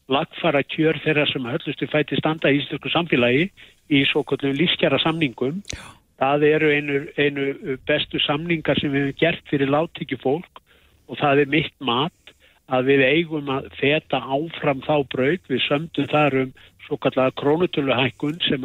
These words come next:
kemur tekjulægsta fólkinu hvað best. Við sömdum líka um svokallaðan hagvaxtarauka sem að skilaði okkar fólki núna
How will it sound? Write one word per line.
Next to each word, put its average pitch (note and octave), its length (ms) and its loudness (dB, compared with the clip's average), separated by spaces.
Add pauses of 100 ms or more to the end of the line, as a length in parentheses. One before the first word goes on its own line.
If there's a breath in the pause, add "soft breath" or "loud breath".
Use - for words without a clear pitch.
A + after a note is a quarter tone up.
(120)
kemur D3+ 480 2
tekjulægsta C3+ 840 0 (400 soft breath)
fólkinu D3+ 380 2
hvað C3+ 240 2
best. - 460 0 (260 soft breath)
Við - 200 0
sömdum C#3+ 400 -2
líka C3+ 600 0
um C3+ 120 -2
svokallaðan C3+ 500 0
hagvaxtarauka D#3+ 1040 0
sem D3+ 200 -2
að A2+ 180 -8 (320 loud breath)
skilaði D3 460 4
okkar C3 280 -2
fólki D3 360 -2
núna C3+ 460 -2